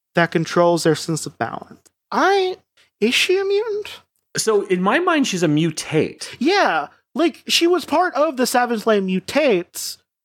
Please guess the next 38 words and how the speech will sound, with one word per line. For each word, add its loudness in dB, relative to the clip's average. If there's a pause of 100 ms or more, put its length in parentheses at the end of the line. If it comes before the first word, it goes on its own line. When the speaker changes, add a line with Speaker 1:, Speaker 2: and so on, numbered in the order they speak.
(140)
Speaker 2:
Yeah. 4
Speaker 1:
who 2
were 2
all 2
artificial, 0
gave, 0 (180)
gave 0 (280)
powers 2
artificially. 0 (380)
Speaker 2:
So 2
she 2
may, 0
I -2
mean, 2
the 4
truth -2
is, 0 (340)
she 0
may 4
have 0
been 2
a 0
mutant -2 (420)
amongst 0
the -2
mutates. -4
You 0
know, 0
like, 2
I 4
don't 2
think -2
they're 4
gonna 2
quibble. -2
She's, 0 (260)
she's 0
basically 2